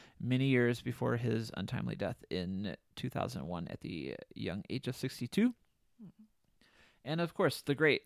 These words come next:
Max von Sydow plays Father Merrin, and you've probably seen him in a little bit of everything. He is in Ingmar Bergman's The Seventh Seal.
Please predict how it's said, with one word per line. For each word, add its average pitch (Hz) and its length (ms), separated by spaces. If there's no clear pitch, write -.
Max 120 400
von 104 340
Sydow 127 720
plays 120 240
Father 131 280
Merrin, 139 360
and 139 320
you've 143 220
probably 131 440
seen 123 260
him 113 380
in 104 140
a 98 60
little 98 180
bit - 120
of - 100
everything. - 680
He 113 400
is 107 360
in 117 260
Ingmar 131 720
Bergman's 117 580
The 117 120
Seventh 120 320
Seal. 175 420